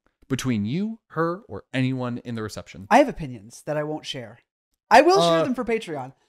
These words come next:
Speaker 1: Oh, yay!
Speaker 2: Anyway, moving on. So
Speaker 1: Moving
Speaker 2: that
Speaker 1: on.
Speaker 2: was marriage vows that I saw.
Speaker 1: That's crazy.
Speaker 2: Yeah.
Speaker 1: I can't think of any, like, big TikTok or anything that I've seen. Oh, you know what? I have, yeah, the fish song. You heard the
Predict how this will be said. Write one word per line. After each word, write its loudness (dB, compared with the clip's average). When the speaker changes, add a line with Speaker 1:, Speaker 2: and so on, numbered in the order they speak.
Speaker 1:
Oh, 8
yay! -2
Speaker 2:
Anyway, -4
moving 6
on. 8
So 4
Speaker 1:
Moving 6
Speaker 2:
that 10
Speaker 1:
on. 2
Speaker 2:
was -2
marriage -8
vows -8
that -20
I -18
saw. -14
Speaker 1:
That's -14
crazy. -14
Speaker 2:
Yeah. -10
Speaker 1:
I -2
can't -6
think -12
of -16
any, -8
like, -12
big -10
TikTok -14
or -12
anything -14
that -14
I've -18
seen. -16
Oh, 2
you 0
know 0
what? -8
I -8
have, -10
yeah, -10
the -6
fish -14
song. -16
You -14
heard -14
the -20